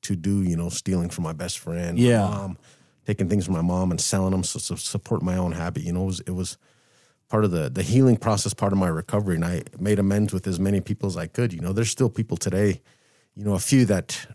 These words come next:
Speaker 1: didn't accept my apology and said, you know, "I want nothing to do with you." And that's fine. That's okay. That's
Speaker 2: Wow.
Speaker 1: okay. You know, I, I burned those bridges. And I'm, you know, I'm, I'm responsible for that, and I own up to my own actions and, and responsibilities. And, and, you know, I hope that someday they can see differently, but,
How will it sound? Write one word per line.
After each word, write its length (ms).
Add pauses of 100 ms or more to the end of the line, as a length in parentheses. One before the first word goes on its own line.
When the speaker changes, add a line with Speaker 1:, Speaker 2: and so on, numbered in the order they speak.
Speaker 1:
didn't 220
accept 340
my 160
apology 500
and 140
said, 180
you 80
know, 80
"I 60
want 220
nothing 120
to 60
do 120
with 140
you." 100 (260)
And 60
that's 320
fine. 320
That's 200
okay. 260
That's 240
Speaker 2:
Wow. 60
Speaker 1:
okay. 180
You 160
know, 80
I, 180
I 40
burned 320
those 120
bridges. 460 (560)
And 240
I'm, 400
you 180
know, 180
I'm, 240
I'm 200
responsible 540
for 160
that, 120
and 100
I 60
own 160
up 120
to 120
my 100
own 180
actions 460
and, 140
and 140
responsibilities. 840
And, 160 (500)
and, 200
you 80
know, 80
I 40
hope 180
that 140
someday 380
they 120
can 140
see 220
differently, 460
but, 320